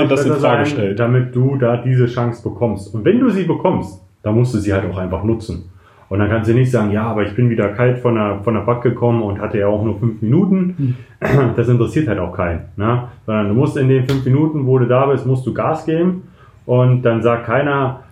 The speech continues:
Speaker 1: wenn du verworfen hast, „Scheiße“, aber wenn du rumrennst wie so ein Schluck Wasser, dann wird's halt auch am Ende des Tages nichts. Und, äh, das muss sich halt auch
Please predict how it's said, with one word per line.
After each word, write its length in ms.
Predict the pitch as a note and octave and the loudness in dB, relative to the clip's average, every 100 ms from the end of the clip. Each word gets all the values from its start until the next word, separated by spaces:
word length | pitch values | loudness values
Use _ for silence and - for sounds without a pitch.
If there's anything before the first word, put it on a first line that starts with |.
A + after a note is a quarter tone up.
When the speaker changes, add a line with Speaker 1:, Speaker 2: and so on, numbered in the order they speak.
| - | -4
Speaker 1:
wenn 100 | A2+ | 0
du 80 | A#2 | 2
verworfen 420 | A#2 A#2+ C3 C3 | 2 2 2 2
hast, 380 | B2 B2 - G2+ | 0 0 -6 -6
„Scheiße“, 420 | A2 B2 B2+ E3+ | 0 0 2 2
aber 160 | A#2 A2+ | 4 2
wenn 60 | |
du 60 | A2+ | 2
rumrennst 540 | A2 C3+ C3 D3+ D3+ | 2 2 2 2 0
wie 60 | C3 | 0
so 80 | C3 | 2
ein 80 | B2+ | 2
Schluck 220 | C#3 C3 | 0 2
Wasser, 540 | C3 C3+ D#3 D#3+ - - | 0 2 2 0 -4 -8
dann 500 | A#2 A2 A#2 B2 A2+ | -4 0 2 4 4
wird's 180 | B2+ D#3 | 2 2
halt 100 | A2 F#2 | 2 2
auch 100 | F#2 | 0
am 120 | F2+ | 0
Ende 140 | F2+ F2+ | 0 0
des 120 | F2+ | -2
Tages 300 | E2+ E2+ F#2+ | -2 -2 -2
nichts. 320 | F2 - - | -6 -8 -10
Und, 220 | - F#2+ | -6 0
äh, 140 | G2 G2 | 2 4
das 200 | G2+ A2 | 2 0
muss 120 | G2 | -2
sich 160 | G2 F#2+ | -2 0
halt 180 | G2 | 2
auch 320 | G2+ G2 G2 | 2 0 -2